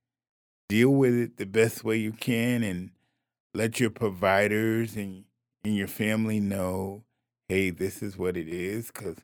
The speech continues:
when you have those things, it affects other organs and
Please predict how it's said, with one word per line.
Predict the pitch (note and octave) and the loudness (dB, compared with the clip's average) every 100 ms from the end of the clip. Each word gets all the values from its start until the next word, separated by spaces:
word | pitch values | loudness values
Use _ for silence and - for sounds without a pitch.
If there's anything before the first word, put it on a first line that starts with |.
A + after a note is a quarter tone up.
| _ _ _ - | _ _ _ -6
when | G2 | -4
you | F#2+ | -2
have | F#2 G2 G#2 - | 2 2 2 -2
those | G2+ A2+ - - | -4 -4 -10 -8
things, | A2+ G#2+ B2+ - _ _ _ _ _ _ - | -8 -8 -12 -18 _ _ _ _ _ _ -6
it | G2 | -2
affects | G2 - G#2+ G#2+ A#3 - _ _ _ _ _ _ _ _ _ _ G#2 | -2 -2 -4 -4 -12 -20 _ _ _ _ _ _ _ _ _ _ -2
other | G#2 | 0
organs | F2+ F#2 G2+ G#2 G#2+ A2 A2+ A#2+ A#2+ A#2 G2 | 0 0 2 4 2 0 2 2 0 0 -4
and | D#2+ D#2 C2+ | -8 -10 -18